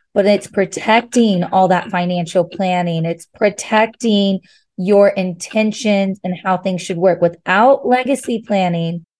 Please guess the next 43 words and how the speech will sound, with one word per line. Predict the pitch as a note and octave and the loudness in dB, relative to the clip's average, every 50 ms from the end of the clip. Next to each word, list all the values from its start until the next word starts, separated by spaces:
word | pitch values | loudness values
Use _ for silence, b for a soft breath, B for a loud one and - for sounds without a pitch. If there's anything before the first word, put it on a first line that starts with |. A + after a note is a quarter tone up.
| _ _ | _ _
there | G#3+ A3 A#3 C4 C#4 | 2 4 4 6 6
is | C#4 B3+ A#3 A3 | 6 4 4 2
no | A#3 A#3+ A#3+ B3 B3+ C4 | 2 4 6 6 6 6
way | B3+ B3 B3 B3 A#3+ A3+ G#3+ | 6 4 4 4 4 4 2
that | G3 G3 F#3+ F#3 | 2 0 -2 -2
you | F3+ F#3+ G#3 G#3+ A3+ G#3+ | -4 -4 -4 -4 -4 -6
can | - - A3 G3+ G3 | -6 -4 -4 -2 -2
ensure | - F#3+ F#3+ F#3+ F3+ - - A#3 A#3 A#3 A3+ G#3 | -2 -4 -4 -6 -6 -4 0 2 4 4 6 6
that | F3 F3 E3+ - | 4 2 2 2
all | - A3+ C#4 D#4+ E4+ F4 | 4 4 6 6 6 6
that | F4+ E4 - - | 4 4 2 2
financial | D#4+ D4+ D4+ D4+ D4+ D4+ - C4+ | 0 0 2 2 0 0 0 -2
planning | C4+ - C#4 C#4 C4+ B3+ A3+ | -2 -2 -4 -2 -2 -2 -4
you | G#3 G#3 | -4 -4
did | F3+ A3+ A3+ A3+ G#3 G3 F#3 _ _ _ _ _ _ _ - | -2 0 2 2 2 0 -2 _ _ _ _ _ _ _ -8
is | G#3 F#3 E3+ | -8 -8 -6
used | F#3 F#3 G3 G#3+ A3+ A#3 A#3+ A3+ A3 A#3+ | -8 -6 -4 -2 -2 -2 -2 -2 -4 -4
in | G#3+ G#3 | -2 0
the | G#3 | 0
way | F#3+ F#3+ G3+ G3 F#3+ F#3+ F#3 F#3+ - | 2 4 4 4 6 4 2 0 -4
you | - F#3 F#3+ | -6 -6 -2
would | F#3 F#3 F3+ | -2 -2 -2
hope | E3 - A3 A3 G#3 F#3+ - | 0 2 2 2 2 2 -2
so | - - G#3 | -4 -6 -2
that | F#3+ G3+ F#3+ F#3+ | 0 2 2 2
it | F#3 F3+ - - | 2 0 -4 -6
can | - - F#3+ | -10 -10 -8
continue | E3+ G3+ F3+ E3+ - G#3+ F#3+ F#3+ F#3 | -6 -6 -6 -4 -4 -2 -2 -2 -2
generational | E3+ G3 F3+ F3 E3+ F3 E3 F3 F3+ E3+ | -2 -2 0 0 0 0 0 -2 -2 -2
wealth. | D#3+ D#3 D#3+ - | -2 -4 -4 -6
This | G#3+ F#3 A3+ | -6 -4 -4
is | G3+ - | -6 -6
truly, | - - - - - C4 C4 C4 B3+ A3+ G3+ | -8 -14 -8 -2 2 4 6 6 6 6 6
that | F#3 F#3 F3 - - | 4 2 2 0 0
combination | - A#3 A3+ A3+ A#3 A#3 A#3 A#3 A3+ A3 A3 G#3+ G3 F3 D#3+ b b b b _ _ _ - | 0 0 2 2 2 2 2 2 0 0 -2 -4 -6 -6 -8 b b b b _ _ _ -10
is | - E3+ | -6 -4
the | E3 F#3 - - | -2 -2 0 2
only | G3 G3 G3+ G3+ G3+ G#3 G#3 G3+ | 2 4 4 4 4 2 2 2
way | F#3+ F#3+ G3 F#3 F3+ E3+ | 4 4 4 4 4 2
to | E3+ F3+ | 2 0
effectuate | E3+ E3+ - F3 E3 - - F#3 F3 E3+ E3 E3 E3+ | 0 0 0 -2 -2 -2 -2 0 0 0 0 -2 -4
generational | - E3+ E3+ E3 E3 E3 E3 D#3+ - E3 D#3+ | -4 -4 -2 -2 -2 -4 -4 -4 -6 -4 -2
wealth. | F3 E3+ D#3 E3 b | -2 -2 -2 -4 b